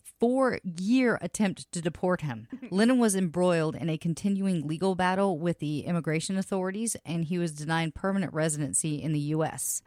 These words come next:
The issue would not be resolved until nineteen seventy-six.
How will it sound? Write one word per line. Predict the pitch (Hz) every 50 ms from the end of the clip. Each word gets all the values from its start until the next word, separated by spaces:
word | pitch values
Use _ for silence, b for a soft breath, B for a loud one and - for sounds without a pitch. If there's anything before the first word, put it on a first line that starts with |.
| _ -
The | 170 185 180 160 -
issue | 220 214 - 254 214
would | 175 160
not | 170 202 208 -
be | - 220
resolved | 208 196 180 190 180 180 185 175 165 156
until | 160 - 160 143
nineteen | 147 156 175 202 196 - 208 196 190 190
seventy-six. | 180 - - 160 165 160 180 180 175 165 - - - - - - - _ - - - -